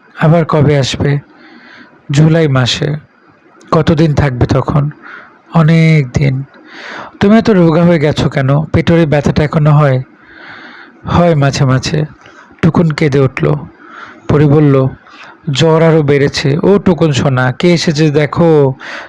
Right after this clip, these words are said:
তোমার আব্বু এসেছে।" আনিস বলল, "আমার কোলে একটু দাও না ওকে, পরি।"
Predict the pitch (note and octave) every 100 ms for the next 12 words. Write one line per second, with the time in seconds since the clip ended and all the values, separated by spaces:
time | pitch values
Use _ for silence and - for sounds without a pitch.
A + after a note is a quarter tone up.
0 | - D3+ D#3 C#3+ C3 D3 D#3+ - D3+ -
1 | C#3+ C3 B2+ - - - - _ _ _
2 | - _ - D3+ D3+ C3+ C#3+ D3+ C3 C3+
3 | - - - - - - D#3+ D#3+ - E3
4 | D#3+ - D#3 D3 C#3+ D3 C#3 - B2+ D3
5 | C3